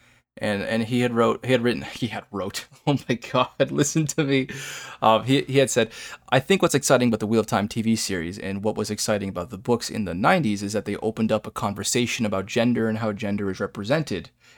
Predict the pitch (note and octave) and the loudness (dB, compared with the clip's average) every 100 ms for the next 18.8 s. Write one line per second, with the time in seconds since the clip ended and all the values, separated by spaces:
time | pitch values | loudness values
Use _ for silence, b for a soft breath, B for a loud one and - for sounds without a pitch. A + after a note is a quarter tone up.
0 | b G#2+ G2 G2 G2 - G#2+ E2+ - C#3 | b 0 2 2 0 -2 -4 -4 2 2
1 | D3 - G#2 G#2+ G#2 F#2 F#2 G2+ F#2 F2 | 4 2 0 0 0 -2 -4 -6 -6 -8
2 | G#2 F#2+ D2+ - D3 B2+ F2+ F#2+ - F#2 | -10 -6 -8 -2 2 2 0 -8 -10 -10
3 | B B B - G2 - A2+ B2 A#2 - | B B B -8 -6 0 2 2 0 -4
4 | A#2 - G#2 F#2+ F#2+ D3 E3+ B2 - A2+ | -6 -4 -6 -6 0 2 4 2 -2 -4
5 | G#2 G2+ G2 - G#2 - D2+ - - E2+ | -2 -2 -4 -6 -8 -6 -8 -8 -10 -10
6 | - F3 - G#2+ G2 G#2 F#2 F2+ F2+ F#2 | -2 -2 0 -4 -6 -6 -4 -4 -6 -6
7 | - G2 F2+ b b b - A#2+ A2+ A2 | -4 -4 -8 b b b 0 4 4 2
8 | - b - G#2+ G2 G#2+ D3+ F3+ A2+ G2+ | -4 b -2 0 2 2 2 2 2 0
9 | G2+ F#2 F2+ - F#2 F#2+ A2+ A2+ G2+ F2 | -2 -4 -4 -8 -8 -2 0 0 -4 -6
10 | D#2 D#2 A#1 D2 B B B - - B2 | -6 -6 -8 -10 B B B -4 0 0
11 | B2 A#2 - A2+ A#2 A#2+ A#2+ - F3+ - | 2 2 0 0 2 2 2 0 -2 -2
12 | A2+ G#2 F#2+ G#2+ F#2+ - D3+ B2 G2+ G#2 | 0 0 0 -4 -4 -2 4 4 4 -2
13 | G#2+ G#2 A2 G#2+ G#2 G2 - - A2+ A2 | -6 -4 -2 -2 -4 -8 -8 -4 0 2
14 | G#2 G2 G#2 - - G#2 G#2 G2 F#2 G2 | 0 -2 -6 -6 -6 -2 -2 -2 -2 2
15 | A#2 A#2 G2+ - G#2 F#2 G2 F#2+ - B2+ | 4 4 2 -4 -6 -6 -6 -10 -2 2
16 | B2+ - G2 F#2+ - A2+ A2+ A2 F2+ - | 2 0 -6 -6 -6 0 0 0 -6 -6
17 | - C3 D3+ - - A2 - A#2+ A#2+ A#2+ | -2 2 2 2 -4 -4 -4 0 0 0
18 | A2+ - - G#2 C#3 E3+ A2+ | -4 -6 -8 -2 0 2 0